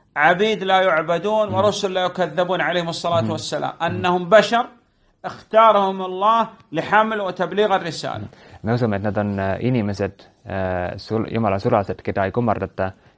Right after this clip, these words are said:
Speaker 2: ja nad on Jumala sõnumitoojad, kelle sõnumit ei tohiks eitada.
Speaker 1: وأن الله أرسلهم وأوحى إليهم.
Speaker 2: Ja me usume, et, äh, Jumal saatis nad ja saatis neile ilmutusi.
Speaker 1: وأيدهم بالآيات.
Speaker 2: Ja aitas ja, aitas ja toetas neid, äh, märkidega.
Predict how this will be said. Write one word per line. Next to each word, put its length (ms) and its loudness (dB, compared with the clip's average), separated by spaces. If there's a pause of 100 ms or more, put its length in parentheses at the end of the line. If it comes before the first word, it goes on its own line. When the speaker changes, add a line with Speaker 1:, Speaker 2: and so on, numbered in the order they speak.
Speaker 2:
ja 380 -2
nad 140 -4
on 80 -4
Jumala 260 0
sõnumitoojad, 640 -4
kelle 420 -4
sõnumit 520 -8
ei 380 -8
tohiks 280 -8
eitada. 340 -6 (120)
Speaker 1:
وأن 320 4
الله 300 4
أرسلهم 580 4
وأوحى 580 4
إليهم. 300 -6 (300)
Speaker 2:
Ja 160 -6
me 120 -4
usume, 260 -4
et, 200 -10
äh, 160 -2
Jumal 200 0
saatis 440 -2
nad 240 -4
ja 320 -2 (500)
saatis 300 -2
neile 200 -2
ilmutusi. 420 -6 (160)
Speaker 1:
وأيدهم 600 6
بالآيات. 580 4 (440)
Speaker 2:
Ja 340 -2 (120)
aitas 420 -4
ja, 140 -4
aitas 340 -2
ja 60 -8
toetas 400 -2
neid, 240 -8
äh, 200 -2 (280)
märkidega. 480 -6